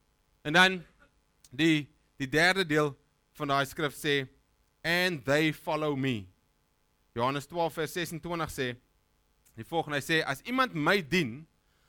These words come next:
laat hom my volg, en waar ek is, daar sal my dienaar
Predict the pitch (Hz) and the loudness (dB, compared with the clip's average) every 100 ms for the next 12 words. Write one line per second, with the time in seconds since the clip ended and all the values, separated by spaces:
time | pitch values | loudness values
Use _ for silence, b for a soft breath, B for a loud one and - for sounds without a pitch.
0 | _ - 156 226 247 226 165 202 233 - | _ 2 6 6 4 0 2 2 2 -2
1 | 135 113 - - _ _ _ _ 160 151 | -6 -8 -12 -20 _ _ _ _ -2 0
2 | 123 214 233 240 247 269 - - - _ | 6 8 8 4 6 6 6 0 -20 _
3 | _ _ _ _ _ 156 185 170 175 156 | _ _ _ _ _ 6 8 6 2 -2
4 | 127 139 139 | 0 0 0